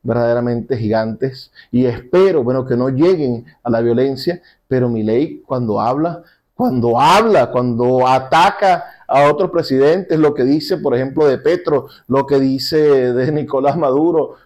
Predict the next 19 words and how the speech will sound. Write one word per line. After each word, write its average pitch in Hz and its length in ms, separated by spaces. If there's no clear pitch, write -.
lo 147 260
que 135 160
dice 143 640
de 143 180
cualquier 143 640
persona 175 540
que 160 120
huela 185 540
a 147 140
izquierda 170 880
o 135 140
huela 165 480
a 139 160
co-, 151 280
a, 127 540
a, 123 160
a 117 40
ser 160 300
progresista, 165 1000